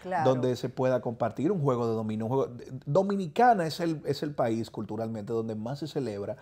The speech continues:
Speaker 2: y donde más juegos y creatividad hay. Entonces, ¿por qué no hacerlo? A
Speaker 1: Claro.
Speaker 2: nivel de tu pareja, a nivel de familia, practicar un deporte juntos
Speaker 1: Claro.
Speaker 2: ayuda mucho. Vamos a, por ejemplo, en mi caso, eh, yo comencé a montar bici, que era una,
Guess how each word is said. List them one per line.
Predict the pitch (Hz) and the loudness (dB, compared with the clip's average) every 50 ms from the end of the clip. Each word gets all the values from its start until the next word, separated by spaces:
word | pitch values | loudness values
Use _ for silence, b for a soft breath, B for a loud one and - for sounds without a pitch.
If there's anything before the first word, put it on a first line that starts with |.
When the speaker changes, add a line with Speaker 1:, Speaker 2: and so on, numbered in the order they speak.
| b b b b b b | b b b b b b
Speaker 2:
y | - 156 | 6 6
donde | 185 190 180 180 | 6 8 6 2
más | 165 165 208 202 - | 4 4 2 2 2
juegos | - - 185 208 240 226 185 143 127 120 - - - | 0 8 8 10 10 10 8 8 6 4 0 -2 -2
y | - 135 | -2 0
creatividad | - 165 147 135 - 143 131 123 120 123 131 127 120 113 113 | 2 2 2 2 2 2 2 4 6 6 8 8 8 8 8
hay. | 113 110 107 - - | 6 4 0 -4 -8
Entonces, | 196 196 247 226 - 214 185 - | 0 4 4 6 6 6 4 4
¿por | - - - 175 175 170 - | 0 2 2 4 4 2 4
qué | 240 254 | 4 4
no | 254 233 | 4 4
hacerlo? | 190 - - - 104 95 92 82 - b b b b b b b | -2 -2 -2 -2 -2 -2 -6 -8 -12 b b b b b b b
A | b 127 127 | b 2 4
Speaker 1:
Claro. | 123 - | 4 6
Speaker 2:
nivel | 123 127 131 135 | 4 4 4 2
de | 127 | 0
tu | 123 135 120 | -2 -4 -2
pareja, | - 110 104 104 104 101 101 101 | -2 -2 -2 -2 -4 -4 -4 -4
a | 101 | -4
nivel | 104 101 107 107 | -4 -4 -2 -2
de | 113 110 | -2 -4
familia, | - 113 110 113 113 110 104 - | -4 -4 -4 -2 -2 -4 -4 -2
practicar | - 143 139 135 - - 123 117 - 131 143 151 | -2 -2 -2 -2 -4 -8 -8 -4 -2 -2 0 0
un | 156 143 | -2 -4
deporte | 127 - - 123 120 - - 117 | -4 -2 -2 -2 -2 -2 -4 -8
juntos | - - 131 120 120 117 107 - - 107 113 - | -4 -2 0 0 0 0 -4 -6 -8 -10 -8 -8
Speaker 1:
Claro. | 175 165 160 151 151 151 143 147 | -6 -4 -2 -2 -2 -4 -2 4
Speaker 2:
ayuda | - 120 117 120 123 120 107 | 4 4 6 6 4 2 2
mucho. | 101 113 135 147 139 117 - 123 113 110 b b b b - | 2 2 2 0 0 0 -2 -2 -2 -2 b b b b 4
Vamos | 131 131 143 143 147 139 - | 6 6 6 6 4 2 4
a, | 123 120 113 | 4 4 4
por | - 127 117 | 2 -2 -2
ejemplo, | 123 143 127 139 127 123 117 - | -2 -2 -2 0 2 2 0 0
en | - 120 113 | -2 -4 -4
mi | 113 98 | -4 0
caso, | - 123 127 127 - - 139 - - - _ - - - - - _ - _ - - - | 2 2 2 2 2 -4 -4 -4 -6 -16 _ -20 -20 -20 -20 -20 _ -20 _ -20 -20 -14
eh, | - 110 107 101 101 104 101 92 98 | -10 -8 -8 -6 -6 -6 -8 -6 -4
yo | 113 117 | -4 -2
comencé | - 135 127 123 117 - 123 | -2 -2 -2 -2 -2 -2 -2
a | |
montar | 113 117 110 101 113 110 107 | -2 -2 -4 -2 -2 0 2
bici, | 117 147 151 139 - 120 101 | 2 0 0 0 -2 -6 -6
que | - 110 | -4 -2
era | 107 110 113 117 113 - | 0 2 4 2 2 0
una, | - 117 107 110 113 | -2 -4 -2 -2 -2